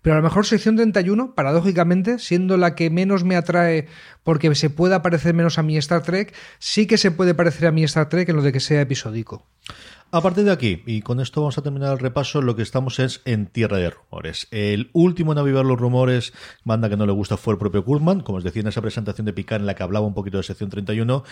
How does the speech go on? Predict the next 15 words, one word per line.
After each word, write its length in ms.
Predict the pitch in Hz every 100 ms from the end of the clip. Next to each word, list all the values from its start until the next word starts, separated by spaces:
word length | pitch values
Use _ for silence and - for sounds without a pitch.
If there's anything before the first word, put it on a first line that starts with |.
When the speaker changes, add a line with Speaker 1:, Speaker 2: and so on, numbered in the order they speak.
| - -
Speaker 2:
dijo 280 | 120 131 151
que 60 | 139
había 240 | 151 165
dos 380 | 120 110 208 214
proyectos 640 | - 151 180 196 - 175
no 280 | 135 143 170
anunciados 600 | 147 123 110 147 160 139
en 100 | 117
desarrollo. 600 | 98 92 101 92 85 80 -
Así 260 | 120 135
que 60 | 127
a 80 | 104
partir 280 | 123 175 165
de 80 |
ahí, 260 | 165 170 98